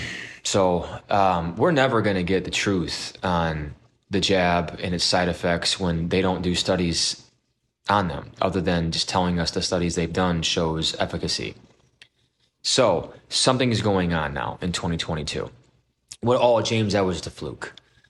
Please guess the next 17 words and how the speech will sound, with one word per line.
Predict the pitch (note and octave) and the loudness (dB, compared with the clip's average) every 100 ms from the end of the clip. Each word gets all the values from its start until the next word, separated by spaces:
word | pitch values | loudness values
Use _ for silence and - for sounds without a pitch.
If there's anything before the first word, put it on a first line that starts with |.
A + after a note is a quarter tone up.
| _ _ | _ _
That | E3 | 4
was | C#3 | 6
just | A2 | 2
a | - | -4
fluke. | - A2 G#2 G#2+ | -2 0 0 0
You | |
know, | G2+ | 0
it | G2+ | 0
was | F2 | 0
a | |
bad | F2 F2+ D#2 | 0 2 0
year. | D#2+ D2+ D2 - - _ _ _ - | -2 -4 -6 -14 -20 _ _ _ -6
It | |
was | F#2 | -4
a | |
bad | C#2+ D#2 D2 | -2 -2 -2
year, | D2+ D#2+ D#2 | -2 -2 -4